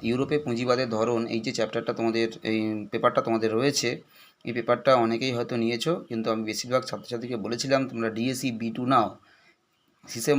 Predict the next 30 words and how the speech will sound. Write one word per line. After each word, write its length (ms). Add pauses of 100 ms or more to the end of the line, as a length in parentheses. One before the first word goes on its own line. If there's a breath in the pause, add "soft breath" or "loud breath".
মতো 220
আমি 120 (100)
ডিএসসি 300 (100)
বি 100
টু 180
থেকে 240 (800)
প্রায় 260
সমস্ত 300 (140)
প্রশ্নের 340 (100)
উত্তরে 340
আমি 160
আপলোড 240
করে 180
দিয়েছি, 220 (120)
বড় 180
প্রশ্ন 260
থেকে 140
শুরু 240
করে 120 (120)
টিকা 240 (120)
সমস্ত 280 (120)
বেশিরভাগই। 500 (960 loud breath)
কিন্তু 220 (120)
অনেকে 260
তোমরা 180 (100)
বাধ্য 260
হয়েছে 240
কলেজ 240
থেকে 220
ডিএসসি 300